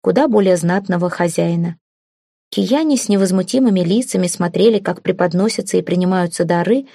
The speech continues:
Хороший меч пришелся кстати, обеспечив Святославу дружбу Такшоня, а об убытке юный князь не жалел.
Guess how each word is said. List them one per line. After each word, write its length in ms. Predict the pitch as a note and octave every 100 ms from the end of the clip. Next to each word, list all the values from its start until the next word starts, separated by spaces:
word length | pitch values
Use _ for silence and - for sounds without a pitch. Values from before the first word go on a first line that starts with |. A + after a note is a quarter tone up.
| - - _
Хороший 440 | - A3 D#4+ - G3+
меч 240 | A#3+ -
пришелся 500 | F#3+ F3+ F3+ A3 -
кстати, 580 | - - F3 G3+ - - _ _
обеспечив 560 | F3+ F#3 - G3 G3 F3
Святославу 600 | F3+ F3+ F#3 G3 F#3 F3+
дружбу 360 | F#3+ F#3+ F3
Такшоня, 580 | E3+ F3+ - A#3 B3 G#3+ - - -
а 180 | G3 G3
об 100 | F#3
убытке 400 | G3 D4+ - G3+
юный 300 | G3+ A#3 F#3+
князь 360 | - F#3 G3
не 100 | F#3
жалел. 400 | F3+ F#3 F3+ E3+